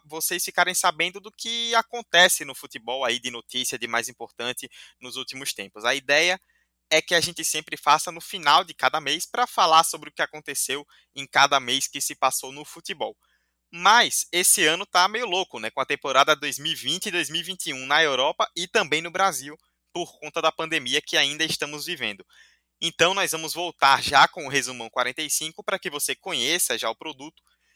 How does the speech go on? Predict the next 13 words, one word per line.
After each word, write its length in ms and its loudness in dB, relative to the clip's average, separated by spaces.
e, 80 -4
e 100 -6
pra 200 2
que 100 4
a 60 6
gente 180 -6
possa 300 0
falar 260 6
também 340 -2
sobre 460 -4
o 120 -10
que 100 -4
aconteceu 800 2